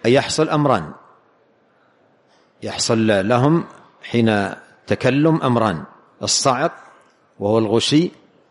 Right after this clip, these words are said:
والأمر الثاني السجود، السجود.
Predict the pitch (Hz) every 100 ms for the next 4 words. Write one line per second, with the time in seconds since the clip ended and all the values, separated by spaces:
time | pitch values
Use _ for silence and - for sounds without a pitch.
0 | _ _ _ _ _ _ _ _ _ _
1 | _ 107 - 151 143 127 - 165 175 175
2 | - - - - 127 113 135 - - _
3 | _ _ _ _ _ _ _ _ _ _
4 | _ _ _ _ _ _ _ _ _ _
5 | _ _ _ _ _ _ _ 107 - 113
6 | 104 104 -